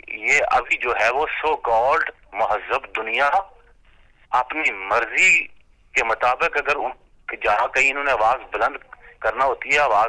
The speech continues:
بلند کرتے ہیں اور جہاں پر، اے، نہیں کرنے ہوتی بس جن کی سپورٹ کرتے ہیں، بس خاموش ہو جاتے ہیں۔ کیا آپ سب کو، ہم سب کو نہیں معلوم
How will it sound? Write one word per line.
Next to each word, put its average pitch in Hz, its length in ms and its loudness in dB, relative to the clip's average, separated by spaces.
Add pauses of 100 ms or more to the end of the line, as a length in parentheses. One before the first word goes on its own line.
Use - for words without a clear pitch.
بلند 127 220 0
کرتے 139 360 -2
ہیں 156 180 0
اور 113 220 -4
جہاں 113 320 2
پر، 147 260 0 (560)
اے، 107 300 0
نہیں 110 280 2
کرنے 147 300 0
ہوتی 147 340 0
بس 127 300 -2
جن 123 120 -2
کی - 100 -12
سپورٹ - 360 -4
کرتے 147 300 -4
ہیں، 151 240 -8 (180)
بس 110 220 -2
خاموش 131 320 -2
ہو 160 60 0
جاتے 156 340 -2
ہیں۔ 165 100 -14 (540)
کیا 220 100 4 (200)
آپ 202 180 4 (140)
سب 214 160 0
کو، 190 200 4
ہم 202 140 0
سب 202 160 0
کو 208 100 -2
نہیں 254 120 0
معلوم 233 320 4